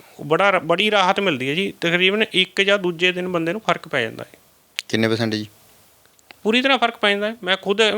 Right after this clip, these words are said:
Speaker 1: ਐਕਸਪੀਰੀਅੰਸ ਕੀਤਾ ਹੋਇਆ ਇਸ ਚੀਜ਼ ਦਾ। ਮੇਰੀ ਬੈਕ, ਅ, ਪੇਨ 'ਤੇ ਸੱਟ ਲੱਗ ਸੀ, ਬੈਕ 'ਤੇ।
Speaker 2: ਅੱਛਾ ਜੀ।
Speaker 1: ਮੈਂ ਤਾਂ ਜੀ, ਅ, ਤੁਰਨ 'ਚ ਵੀ ਔਖਾ ਹੋ ਗਿਆ ਸੀ।
Speaker 2: ਹੂੰ।
Speaker 1: ਮੈਨੂੰ actually ਮੇਰੇ ਮਿੱਤਰ ਹੈ ਜੀ ਇੱਕ,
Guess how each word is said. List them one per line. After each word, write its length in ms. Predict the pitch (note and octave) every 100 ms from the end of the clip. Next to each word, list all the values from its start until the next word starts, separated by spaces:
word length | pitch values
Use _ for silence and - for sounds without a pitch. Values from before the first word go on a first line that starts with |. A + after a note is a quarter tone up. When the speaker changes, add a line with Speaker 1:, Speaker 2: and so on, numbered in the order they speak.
| A3
Speaker 1:
ਐਕਸਪੀਰੀਅੰਸ 460 | F3 - - F#3+ G#3
ਕੀਤਾ 280 | G3 - F3
ਹੋਇਆ 100 | E3
ਇਸ 80 | D#3+
ਚੀਜ਼ 240 | D#3 D3+
ਦਾ। 80 | E3
ਮੇਰੀ 180 | E3 D#3+
ਬੈਕ, 220 | D3 D3+ -
ਅ, 380 | E3 D3+ - F3 D#3
ਪੇਨ 240 | D3+ C#3+ C#3
'ਤੇ 220 | C#3+ C#3+
ਸੱਟ 240 | D3 C#3+
ਲੱਗ 160 | C#3+ A#2+
ਸੀ, 160 | -
ਬੈਕ 220 | B2 B2 A#2
'ਤੇ। 220 | - - - - A2+
Speaker 2:
ਅੱਛਾ 240 | A2 -
ਜੀ। 120 | C3 E3+ - -
Speaker 1:
ਮੈਂ 160 | D3+
ਤਾਂ 120 | E3+ F#3
ਜੀ, 240 | G3+ G3
ਅ, 360 | F3 D3+ D3 C#3 - -
ਤੁਰਨ 220 | F#3 F#3+
'ਚ 80 | G3
ਵੀ 120 | G3+
ਔਖਾ 260 | F#3+ - F#3+
ਹੋ 140 | D#3+
ਗਿਆ 120 | B2+
ਸੀ। 140 | A#2+ A#2+ - - - - -
Speaker 2:
ਹੂੰ। 360 | A2+ G2 F2 E2 - _ -
Speaker 1:
ਮੈਨੂੰ 220 | F3+ G#3
actually 340 | G3+ A3 A3+
ਮੇਰੇ 280 | A#3 G#3 G3
ਮਿੱਤਰ 380 | F3+ F3 - E3+
ਹੈ 80 | D#3
ਜੀ 120 | C#3
ਇੱਕ, 260 | C#3 E3